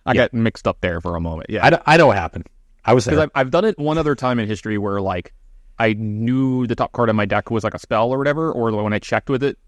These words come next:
Speaker 1: uh, for Delver, I think it was, it was, like, against a, a certain deck. I, it was a sideboard card, and I had a Delver Blade. I didn't want to show them that I was drawing the sideboard card, and then they played into it on that turn, and I got to, like, you know,
Speaker 2: Yeah,
Speaker 1: cast
Speaker 2: like,
Speaker 1: it or
Speaker 2: two for
Speaker 1: whatever.
Speaker 2: one them or
Speaker 1: And
Speaker 2: something.
Speaker 1: they, and, yeah, and they asked me later. They were like,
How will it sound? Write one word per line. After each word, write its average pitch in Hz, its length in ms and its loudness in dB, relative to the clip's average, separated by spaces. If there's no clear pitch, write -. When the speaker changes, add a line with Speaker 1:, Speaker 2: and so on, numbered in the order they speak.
Speaker 1:
uh, 107 180 -2
for 113 160 -6
Delver, 117 460 -2
I 131 60 -6
think 185 100 2
it 202 40 2
was, 175 200 -2
it 147 60 -4
was, 131 40 0
like, 127 120 -2
against 143 300 -2
a, 160 100 0
a 117 60 -2
certain 120 260 -4
deck. 113 280 0
I, 110 300 0
it 127 60 2
was 110 120 2
a - 40 -4
sideboard 110 440 0
card, 90 300 -6
and 107 100 -8
I - 20 -4
had 110 80 2
a 95 40 -2
Delver 104 260 -2
Blade. 101 160 -2
I 101 80 -6
didn't 127 240 -2
want 117 100 -4
to 113 60 -4
show 110 280 2
them 95 180 -2
that 92 80 0
I 92 40 0
was 90 80 -4
drawing 101 220 0
the 90 80 -8
sideboard 101 340 -2
card, 135 180 2
and 117 120 2
then 107 60 0
they 101 100 0
played 107 300 0
into 98 260 -4
it 90 180 -4
on 107 80 -2
that 90 140 -6
turn, 92 320 -4
and 90 80 -4
I - 20 -2
got 95 160 -6
to, 95 80 -2
like, 90 300 -4
you 110 100 -2
know, 90 60 0
Speaker 2:
Yeah, 87 120 0
Speaker 1:
cast - 160 2
Speaker 2:
like, - 120 -2
Speaker 1:
it - 100 -4
or - 20 -6
Speaker 2:
two - 60 -6
for - 60 2
Speaker 1:
whatever. - 200 -2
Speaker 2:
one 85 100 2
them 82 120 2
or 85 40 2
Speaker 1:
And 82 80 0
Speaker 2:
something. - 200 0
Speaker 1:
they, 127 220 2
and, 123 160 -2
yeah, 131 180 2
and 113 100 0
they 113 120 0
asked 110 240 -2
me 110 100 -2
later. 104 340 0
They 98 140 -4
were 95 140 -2
like, 95 180 -4